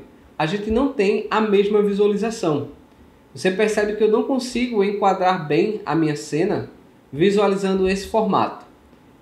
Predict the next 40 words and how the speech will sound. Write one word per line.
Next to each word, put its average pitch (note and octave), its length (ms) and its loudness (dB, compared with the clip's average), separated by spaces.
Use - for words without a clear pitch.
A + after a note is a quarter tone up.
Eu C#3 80 -10
vou E3 80 -4
voltar A3 760 2
nas D#3 160 -8
configurações E3 920 -2
e A3 120 0
habilitar A#3+ 680 0
uma G3 140 0
função G3 380 -2
chamada F3 400 -2
Save C4+ 320 -6
Frame. F#2 340 -10
Você G#3 200 0
pode B3 340 0
variar A3+ 460 4
esse G#3+ 140 2
tamanho G3 400 2
de G3+ 120 2
acordo G#3 460 0
com A3+ 140 -4
a A3 80 2
velocidade A3 760 0
de G#3+ 80 -6
processamento F#3 760 -2
do G3 100 -2
seu G3 200 -2
computador. G3+ 600 -2
E F3+ 180 2
isso A3 140 -2
é A#3+ 40 4
uma A3+ 100 0
coisa A3+ 220 2
que A3+ 100 -6
a G#3+ 40 0
gente A3+ 220 -6
não A3 260 2
pode A3 280 2
deixar A3+ 220 -2
de - 100 -4
fora. C3+ 480 0